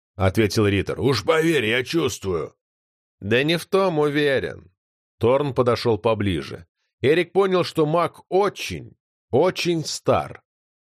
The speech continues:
"Ты дважды перетряхнул весь наш мир, Риттер. Уверен, что пришло время для третьего раза?" Песок под ногами вздрогнул.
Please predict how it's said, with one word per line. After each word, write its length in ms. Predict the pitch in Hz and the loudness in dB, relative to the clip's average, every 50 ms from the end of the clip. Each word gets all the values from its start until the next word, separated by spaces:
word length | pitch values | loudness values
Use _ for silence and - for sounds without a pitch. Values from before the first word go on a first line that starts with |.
| _ _ _ | _ _ _
"Ты 160 | - - 139 | 0 2 2
дважды 600 | 127 117 117 139 151 156 156 143 120 123 143 151 | 2 2 2 2 2 2 0 0 -2 0 0 0
перетряхнул 800 | 123 123 143 139 143 139 139 131 131 127 - - 139 139 135 135 | 0 0 0 0 0 0 0 0 -2 -2 -2 -2 0 0 0 2
весь 260 | 127 135 135 123 - - | 2 0 0 -2 -2 -2
наш 280 | 143 139 131 - - | -2 -2 -2 -2 -6
мир, 460 | 135 143 151 151 143 131 110 95 90 | -6 -6 -4 -2 0 0 0 0 0
Риттер. 680 | 87 90 92 90 82 - 78 73 71 - - 87 - - - _ _ - | 0 0 0 0 0 -2 -2 -4 -4 -6 -8 -12 -16 -20 -20 _ _ 0
Уверен, 500 | - 98 101 123 151 185 196 208 202 175 | 2 2 4 4 4 4 2 2 0 -2
что 220 | - - 147 135 | -2 -2 -2 0
пришло 360 | 127 127 123 120 - 131 127 | 0 0 -2 0 0 0 2
время 360 | 117 120 127 127 127 123 127 | 2 2 2 2 2 0 0
для 160 | 117 120 131 127 | 0 0 -2 -2
третьего 680 | - - 156 165 165 156 - - - 82 80 82 85 | -2 -2 -2 0 -2 -2 -4 -6 -6 -4 -2 -2 0
раза?" 600 | 85 87 85 85 85 82 80 78 80 87 90 95 - _ _ _ _ _ _ _ _ _ _ _ _ _ | 0 0 2 2 2 0 -2 -6 -10 -14 -16 -16 -18 _ _ _ _ _ _ _ _ _ _ _ _ _
Песок 360 | 117 120 - - 196 185 - | 0 0 2 2 0 0 2
под 140 | 175 175 151 | 0 0 2
ногами 380 | 160 165 156 156 160 156 160 | 2 2 2 2 0 2 0
вздрогнул. 680 | 160 131 120 123 131 123 117 98 82 80 76 67 - - | 0 -2 0 0 0 2 2 0 -2 -4 -8 -10 -12 -16